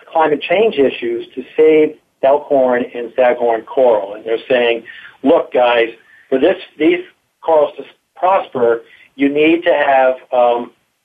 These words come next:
clear water. So we don't want carbon in the atmosphere. We, we want to set the level at three fifty, back, push it back from four hundred something to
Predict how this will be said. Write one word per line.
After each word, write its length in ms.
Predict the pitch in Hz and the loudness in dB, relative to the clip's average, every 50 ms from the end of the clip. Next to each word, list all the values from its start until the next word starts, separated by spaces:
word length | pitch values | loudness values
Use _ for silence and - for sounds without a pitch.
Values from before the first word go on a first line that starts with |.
| _ _ _ _ _ _ _ _ _ _ _ _ _ - | _ _ _ _ _ _ _ _ _ _ _ _ _ -2
clear 160 | - 143 131 123 | 0 0 2 4
water. 440 | 143 170 180 156 139 131 120 - _ _ _ _ _ _ | 2 2 2 2 2 0 -2 -4 _ _ _ _ _ _
So 100 | - 156 | -2 -2
we 120 | 147 143 143 | 0 0 0
don't 280 | 143 165 180 202 180 165 | 0 0 0 0 0 0
want 340 | 165 165 160 156 156 156 _ _ _ _ _ _ _ _ _ _ _ | 0 0 0 0 -2 -6 _ _ _ _ _ _ _ _ _ _ _
carbon 340 | - 165 170 170 165 165 156 | -2 0 0 2 0 -2 -6
in 40 | 147 | -6
the 100 | 143 143 | -4 -4
atmosphere. 500 | 147 143 135 127 - - - 117 117 104 | -4 -4 -4 -8 -16 -16 -16 -14 -14 -14
We, 200 | 113 123 120 123 _ _ | -16 -18 -20 -20 _ _
we 140 | - 123 127 | -18 -16 -12
want 280 | 127 131 135 143 156 151 | -6 -4 -2 -2 -2 -4
to 60 | 139 - - | -6 -10 -6
set 220 | - 160 165 160 - | -2 -2 -2 -2 0
the 100 | 156 139 | -2 0
level 440 | 139 147 147 147 143 131 123 120 120 | 2 2 2 2 2 2 2 2 0
at 160 | 117 - - - - | 0 -2 -6 -12 -8
three 240 | - 156 160 165 165 | -4 -4 -4 -4 -2
fifty, 380 | - 165 156 - - 127 110 | 0 0 0 0 -2 -8 -12
back, 420 | - - 143 151 160 160 - - - | -6 -2 0 0 0 0 -2 -4 -4
push 180 | 202 202 - | -4 -4 -6
it 80 | 196 - | -8 -2
back 260 | 147 143 131 117 - | 0 0 0 0 -2
from 120 | - 123 - - | -10 -16 -10 -2
four 160 | - 160 156 | 0 0 2
hundred 300 | 143 147 135 127 117 - - | 2 2 0 -2 -4 -6 -6
something 400 | - 131 127 120 - 117 113 110 - - - - - - - - | -4 -4 -4 -2 -2 -4 -4 -4 -12 -20 -20 -20 -20 -18 -10 -10
to 60 | 120 | -8